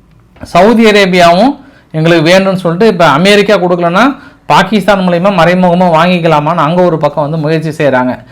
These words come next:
இதெல்லாம் எனக்கு பார்க்கும்போது என்ன தெரிஞ்சுன்னா, ஓகே ரைட்டு, வெனிசுலா கையில ஒரு அஞ்சு அணுகுண்டு, அணுகுண்டு இருந்தா சரியா போயிருக்கும் அப்படின்னு நினைச்சேன் நானு. அப்புறம் இன்னைக்கு அல் ஜசீரா என்ன சொல்லியிருந்தாங்கன்னா, அமைதி ஒப்பந்தம் ஏற்பட்டு இதுவரை அமைதி,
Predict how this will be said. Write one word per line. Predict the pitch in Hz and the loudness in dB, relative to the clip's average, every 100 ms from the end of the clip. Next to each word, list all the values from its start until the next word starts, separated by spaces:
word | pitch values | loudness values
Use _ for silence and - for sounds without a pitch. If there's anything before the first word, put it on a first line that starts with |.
| - - - | -20 -16 -6
இதெல்லாம் | 151 160 233 | -2 2 2
எனக்கு | 247 214 | 2 0
பார்க்கும்போது | 190 185 196 220 208 | 2 2 2 0 0
என்ன | 180 180 | 0 0
தெரிஞ்சுன்னா, | 170 156 151 156 170 302 302 147 | -2 -2 -4 -6 -4 -2 -2 -4
ஓகே | 151 156 | -4 -2
ரைட்டு, | 143 185 202 165 - - _ _ _ _ _ - | 0 0 0 -4 -4 -12 _ _ _ _ _ -6
வெனிசுலா | 165 247 269 262 | 0 4 4 4
கையில | 220 214 | 4 2
ஒரு | 202 | 4
அஞ்சு | 180 170 170 | 2 2 2
அணுகுண்டு, | 180 240 233 180 | 2 2 2 2
அணுகுண்டு | 180 226 220 | 4 4 2
இருந்தா | 180 160 208 | 0 0 -2
சரியா | 202 165 175 | 0 0 2
போயிருக்கும் | 165 147 - 185 | 2 0 -2 -2
அப்படின்னு | 160 185 | -2 0
நினைச்சேன் | 170 165 185 | 0 0 0
நானு. | 151 131 147 226 - - - - | 2 2 0 -2 -8 -20 -20 -4
அப்புறம் | 175 220 226 185 143 123 139 123 - _ _ _ | -2 2 2 2 -2 -6 -10 -14 -20 _ _ _
இன்னைக்கு | 151 151 156 | -6 -2 2
அல் | 208 | 4
ஜசீரா | 254 240 247 220 | 2 2 0 0
என்ன | 185 | 0
சொல்லியிருந்தாங்கன்னா, | 190 180 170 156 139 131 135 185 | 0 -2 -2 -2 -2 -2 -2 0
அமைதி | 156 185 226 233 | 0 2 2 2
ஒப்பந்தம் | 214 165 175 170 160 | 2 0 -2 -2 -4
ஏற்பட்டு | 143 135 123 123 - _ | -4 -4 -6 -6 -10 _
இதுவரை | 139 147 147 175 | -10 -2 -2 0
அமைதி, | 170 143 170 | 0 -2 -2